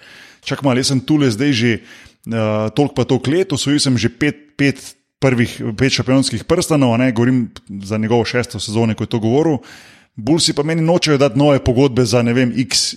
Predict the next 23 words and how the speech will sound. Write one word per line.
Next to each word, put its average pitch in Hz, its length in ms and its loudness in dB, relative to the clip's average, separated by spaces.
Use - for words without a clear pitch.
Y - 160 -10
milijonov, 113 640 0
a 90 80 -12
ne. 101 140 -10
In 113 140 -4
tu 170 160 -2
se 156 120 0
je 135 60 -2
postal, 131 360 0
tu - 160 -2
je 147 80 2
postal 131 300 -2
ta 127 140 -2
problem 120 400 -2
z 98 100 -8
njim, 120 220 0
da 110 100 -2
hoče 123 320 -4
stran, 123 320 -4
da 110 80 -4
hoče 110 280 -8
trade, 143 420 -2
da 110 340 -2